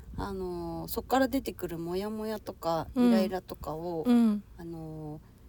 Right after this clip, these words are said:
Speaker 1: イメージワークなんだけど、
Speaker 2: うんうん。
Speaker 1: あの、そ-、その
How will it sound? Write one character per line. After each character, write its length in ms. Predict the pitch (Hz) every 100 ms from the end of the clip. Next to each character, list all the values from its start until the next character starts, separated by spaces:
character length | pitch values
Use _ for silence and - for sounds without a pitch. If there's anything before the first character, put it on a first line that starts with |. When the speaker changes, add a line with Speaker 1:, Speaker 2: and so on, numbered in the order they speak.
| - - -
Speaker 1:
イ 80 | 208
メ 220 | 220 262
ー 20 |
ジ 140 | 262 247
ワ 140 | 262
ー 40 | 233
ク 140 | 165
な 100 | 143
ん 80 | 139
だ 80 | -
け 160 | 208
ど、 260 | 226 269 247
Speaker 2:
う 60 |
ん 40 | 277
う 260 | 247 247 226
ん。 100 | 202 - - -
Speaker 1:
あ 160 | 180
の、 300 | 165 165 165
そ-、 140 | - -
そ 220 | - -
の 300 | 208 202 196